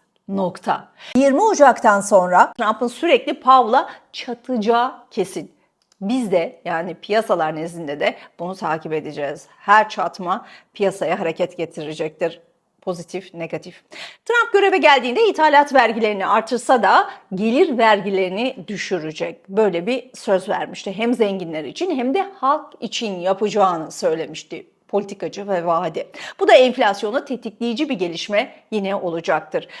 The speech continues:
Dediğim gibi Trump ikinci dönemine hazırlanırken iki bin yirmi beş başından itibaren farklı bir yıl olabilir. Yaşayıp görüyoruz. Trump'ın söylediklerini ne kadar yapabileceğini, ne zaman yapabileceğini de göreceğiz. Biliyorsunuz şahsına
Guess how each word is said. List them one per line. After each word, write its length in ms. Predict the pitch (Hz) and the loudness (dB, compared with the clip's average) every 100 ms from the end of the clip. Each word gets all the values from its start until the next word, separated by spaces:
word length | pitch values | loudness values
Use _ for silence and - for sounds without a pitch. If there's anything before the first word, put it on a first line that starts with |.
| - | -2
Dediğim 260 | 202 202 233 | 0 2 0
gibi 200 | 208 170 | -2 -6
Trump 340 | - 214 214 | 0 0 0
ikinci 340 | 202 220 208 240 | -8 -6 -2 2
dönemine 360 | 247 196 180 | 2 2 -4
hazırlanırken 760 | 170 196 214 214 214 214 202 254 202 | -8 -4 -2 0 -2 0 0 0 -6
iki 160 | 226 | -6
bin 100 | 214 | -4
yirmi 200 | 214 214 | -4 2
beş 240 | 233 - 208 | 2 2 -2
başından 380 | 196 220 208 | -4 -2 -2
itibaren 640 | 202 214 202 185 175 185 240 - _ _ | -4 -4 4 4 6 0 -4 -12 _ _
farklı 520 | 208 180 - 214 208 | -4 -4 -4 -6 -4
bir 280 | 180 202 170 | -4 -6 -6
yıl 260 | 180 180 185 _ - | -4 -4 -6 _ -8
olabilir. 600 | 190 175 170 147 147 _ _ | -6 -4 -6 -8 -10 _ _
Yaşayıp 640 | 185 185 185 156 - _ - | -4 -4 -8 -10 -14 _ -8
görüyoruz. 560 | 180 175 147 - - - - - | -6 -6 -8 -10 -20 -16 -16 -10
Trump'ın 320 | - 466 427 415 | -2 0 0 0
söylediklerini 720 | 381 381 330 311 302 294 269 | 0 2 0 4 4 4 2
ne 120 | 277 | 2
kadar 280 | 349 294 262 | 4 6 6
yapabileceğini, 880 | 220 220 208 208 196 196 180 165 - - - | 2 0 -2 -4 -2 0 0 -4 -8 -10 0
ne 240 | 247 302 | 6 6
zaman 500 | 294 311 311 294 277 | 6 2 4 2 4
yapabileceğini 1040 | 247 240 240 233 214 202 190 196 185 170 | 6 6 6 2 0 -4 -2 0 0 -2
de 360 | 180 196 254 - | 2 2 2 -10
göreceğiz. 840 | 196 196 190 175 185 170 - 160 - _ - | -6 -2 -2 -2 -4 -4 -6 -12 -20 _ -6
Biliyorsunuz 580 | 220 240 214 220 196 247 | 2 2 2 -2 -8 -8
şahsına 800 | - - 190 185 214 190 254 | -10 -6 -6 -6 -6 -6 -6